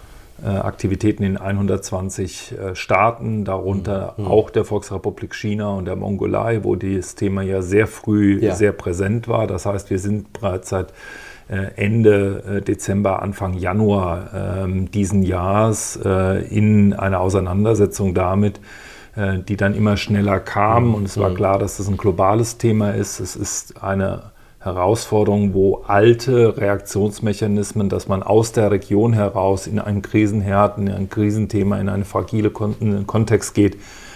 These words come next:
Speaker 1: äh, nicht mehr funktioniert haben, weil wir ein globales Thema haben. Und es betrifft uns natürlich sehr auch in dem Inneren. Und, ähm, es fordert uns im Prinzip an zwei Stellen, nämlich auf der einen Seite bezogen auf unsere Partner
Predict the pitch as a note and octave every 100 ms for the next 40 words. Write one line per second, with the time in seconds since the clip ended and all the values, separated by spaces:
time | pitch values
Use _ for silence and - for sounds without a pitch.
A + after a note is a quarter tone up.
0 | - G#2 G2+ G2 A2 - A#2 G2 G#2 G2
1 | G2+ G#2+ A2+ G#2+ G#2 G2+ G2+ G2 - G2
2 | F#2 F#2 G2+ - G#2 G2+ F#2 G2 G2 -
3 | - - - - G#2+ G2+ G2+ G2 - G#2
4 | G2+ E2+ G2 F2+ - G2 G2 G2 F2+ F#2
5 | F2 F#2 G#2+ G#2 F2+ E2+ F2 F#2+ F#2+ -
6 | G#2 G2+ G2+ - - A#2 A2+ A2+ - G#2
7 | - A2 G#2 - A2 F#2 F#2 G2+ G#2+ -
8 | B2+ B2 A2+ G2+ - G2 - - G2 A2
9 | G#2 F#2+ G2+ G#2+ G2+ - - - _ _
10 | G2 - - G#2+ G2+ G#2 G2+ G2 - G#2
11 | F#2+ - - G#2 G2 G2 - - A2 G#2+
12 | A#2+ B2